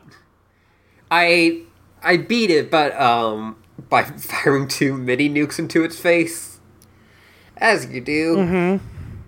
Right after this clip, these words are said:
Speaker 1: Uh, but I heard that because that's a settlement that you can build in, some people uh, like, as they're running away, were building turrets for it to, like, to pull aggro.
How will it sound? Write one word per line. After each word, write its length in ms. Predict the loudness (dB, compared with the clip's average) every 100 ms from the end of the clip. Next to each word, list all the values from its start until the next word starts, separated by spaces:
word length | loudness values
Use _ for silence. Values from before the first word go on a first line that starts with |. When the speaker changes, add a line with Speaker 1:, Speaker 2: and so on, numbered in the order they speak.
| -20 -20 -20 _ _ _ _ _ _ 0
Speaker 1:
Uh, 240 | 4 4
but 160 | 4 4
I 340 | 4 2 0 -10 -10 -12 -14 _ -18
heard 420 | 0 4 4 4
that 200 | 2 2
because 260 | 0 0 2
that's 280 | 2 0 0
a 300 | 0 2 -2
settlement 500 | 0 0 2 0 -4
that 60 | -6
you 60 |
can 160 | -8 -2
build 280 | 2 2 2
in, 160 | 0 -2 -16 -20 -20
some 300 | -2 0 0
people 840 | -4 -8 0 4 6 4 2 -2 -10 _
uh, 540 | 0 2 2 0 -2 -4 -8 _ _ _ _ _ _ _ -20 -16 -2
like, 260 | -2 -2 0
as 200 | 2 4
they're 160 | 2
running 260 | 4 2 2
away, 280 | 0 2 0
were 180 | 0 -4
building 560 | 0 2 2 0 -4
turrets 480 | -6 0 2 2 -2
for 340 | -2 -2 -2 -14 _ _ _ _
it 220 | -2 -2 0
to, 180 | 0 2
like, 440 | 2 0 -2 -18 -20 -20 -2
to 100 | -2
pull 280 | 2 2 2
aggro. 760 | 2 2 0 -4 -4 -4 -6